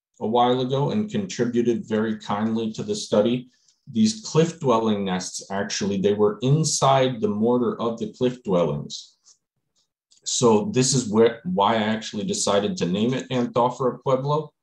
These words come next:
And since then, many new sites have been discovered.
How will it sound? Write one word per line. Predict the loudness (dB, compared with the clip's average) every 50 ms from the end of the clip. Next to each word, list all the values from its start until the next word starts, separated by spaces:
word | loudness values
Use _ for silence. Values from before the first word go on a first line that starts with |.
| _ _ _ _ _ _ _ _ _ _ _ _ _ _ _
And | -2 -2 0 0 0 -2 -2 -4 -4 -4 -6 -8 -12 _ _ _ _ _ _ _ _ _ _ _ _ _ _ _ _ _ _ _ _ _ _ _ _ _ _ _ _ _ -10
since | -4 0 2 2 2 0 -2
then, | -2 0 0 0 0 -2
many | -2 0 0 2 2 2 2 0 0
new | 0 -2 -2
sites | -2 -2 0 0 0 -2 -2 -4
have | -6 -6 -4 -2
been | 0 0 0
discovered. | 0 -2 -4 -2 -2 -2 0 -2 -4 -4 -4 -8